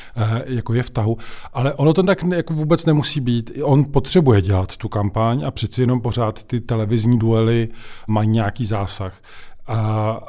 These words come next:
a proto bych jako, eh, očekával, že nějaké, nějaký si vybere, ale myslím, že jich nebude hodně.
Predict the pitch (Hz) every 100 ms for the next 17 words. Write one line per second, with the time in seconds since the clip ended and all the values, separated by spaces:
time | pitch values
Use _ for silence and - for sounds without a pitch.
0 | - 117 117 110 107 - 127 110 117 123
1 | - - - 110 135 - - 123 110 120
2 | 123 - 113 117 120 117 123 120 120 127
3 | 123 131 127 120 113 123 - 127 110 120
4 | 120 - - - - 127 123 120 - -
5 | 147 127 135 135 127 139 123 113 110 92
6 | 85